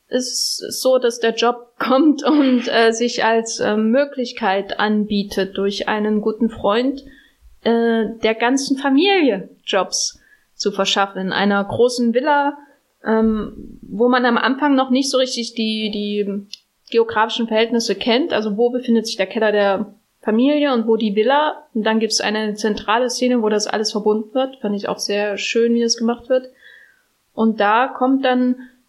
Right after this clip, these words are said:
eben dieser, geht dann dieser Familien-, diese Familiendrama, Dramödie, Komödie über in einen Heistfilm, wenn die Familie entscheidet, dieser eine Job ist es nicht nur, sondern alle müssen Jobs, äh, in dieser Villa von dieser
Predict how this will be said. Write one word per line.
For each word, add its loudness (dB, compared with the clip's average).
eben 2
dieser, 2
geht -2
dann 2
dieser 0
Familien-, 2
diese -4
Familiendrama, 2
Dramödie, 2
Komödie 2
über 2
in 2
einen -2
Heistfilm, 0
wenn 2
die -2
Familie 2
entscheidet, 0
dieser 0
eine 2
Job -2
ist -2
es -2
nicht 0
nur, 2
sondern 2
alle -2
müssen -4
Jobs, -2
äh, 0
in 2
dieser 0
Villa 2
von -4
dieser -2